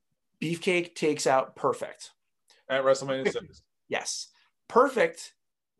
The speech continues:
Speaker 1: goes on to be the Intercontinental Champion, but he's now a mid-carder, okay? Like, Perfect's, he's, he's a mid-carder. And
Speaker 2: Yeah.
Speaker 1: he's a darn good one. But Perfect could have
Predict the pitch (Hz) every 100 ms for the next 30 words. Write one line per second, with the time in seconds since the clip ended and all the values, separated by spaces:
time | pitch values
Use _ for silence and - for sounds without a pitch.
0 | 139 170 160 151 156 147 143 143 135 135
1 | 127 160 127 135 226 160 151 127 127 131
2 | 123 131 139 170 190 190 196 160 120 -
3 | - _ _ _ - 120 156 - _ _
4 | _ _ - 131 123 _ _ _ - 151
5 | 175 170 - - _ - 139 156 143 156
6 | 170 165 156 110 - - _ 160 131 -
7 | 147 _ 151 160 180 190 175 135 110 117
8 | _ _ _ _ _ - 147 131 - -
9 | - 180 - 196 196 - - _ _ -
10 | 180 180 175 156